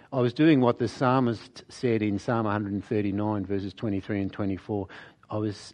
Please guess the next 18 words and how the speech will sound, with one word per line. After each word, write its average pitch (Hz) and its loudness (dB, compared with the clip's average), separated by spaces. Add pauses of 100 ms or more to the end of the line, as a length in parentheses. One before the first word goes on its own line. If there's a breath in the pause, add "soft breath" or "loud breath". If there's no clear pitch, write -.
saying 110 0
to 110 -4
God, 104 0
"Search - 0
me, 120 2
O 110 0
God, 101 -2 (360 loud breath)
and 101 -2
know 120 4
my 127 2
heart. 98 -4 (500 soft breath)
Try 131 2
me 117 0 (120)
and 104 0
know 123 2
my 117 2
anxious 127 -2
thoughts, 104 -4